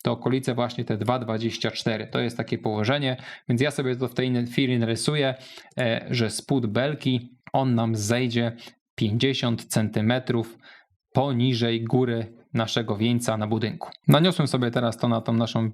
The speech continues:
wizualizację, już widzimy mniej więcej położenie tej belki, jak to powinno, e,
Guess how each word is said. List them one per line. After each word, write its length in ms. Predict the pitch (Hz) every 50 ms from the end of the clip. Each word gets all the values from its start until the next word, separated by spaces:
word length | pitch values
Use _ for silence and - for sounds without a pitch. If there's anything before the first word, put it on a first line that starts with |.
| - 131
wizualizację, 840 | 127 123 123 123 120 117 113 110 110 110 113 143 156 - - 127
już 160 | 123 120 113 107
widzimy 320 | 110 107 131 131 123 117
mniej 300 | 110 110 113 123 127 120
więcej 460 | 117 127 135 135 131 123 - 117 113
położenie 540 | 113 - 113 113 113 113 110 123 120 117 113
tej 180 | - 113 110 107
belki, 480 | 113 123 123 117 120 - 113 110 113 - - - - - - - _ _ _ -
jak 200 | 127 120 117 -
to 140 | - 117 107
powinno, 580 | - 120 110 107 113 113 110 110 107 107 104 101 - _ _ _ _ _ _ _ _ -
e, 440 | 165 131 107 101 104 101 101 104 101